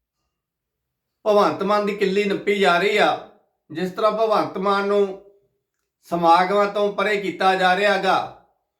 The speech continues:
ਤੁਸੀਂ ਆਮ ਦੇਖਿਆ ਹੋਣਾ ਕਿ ਭਗਵੰਤ ਮਾਨ ਨਿੱਕੀ ਤੋਂ ਨਿੱਕੇ ਸਮਾਗਮ ਦੇ ਵਿੱਚ ਹਾਜ਼ਰੀਆਂ ਭਰਦਾ ਗਾ।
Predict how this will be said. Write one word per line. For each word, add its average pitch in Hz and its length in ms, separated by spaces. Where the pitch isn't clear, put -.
ਤੁਸੀਂ 208 200
ਆਮ 208 240
ਦੇਖਿਆ 208 320
ਹੋਣਾ 220 140
ਕਿ 208 120
ਭਗਵੰਤ 196 460
ਮਾਨ 202 240
ਨਿੱਕੀ 190 280
ਤੋਂ 214 100
ਨਿੱਕੇ 202 300
ਸਮਾਗਮ 180 400
ਦੇ 202 80
ਵਿੱਚ 175 300
ਹਾਜ਼ਰੀਆਂ 170 460
ਭਰਦਾ 170 360
ਗਾ। 170 420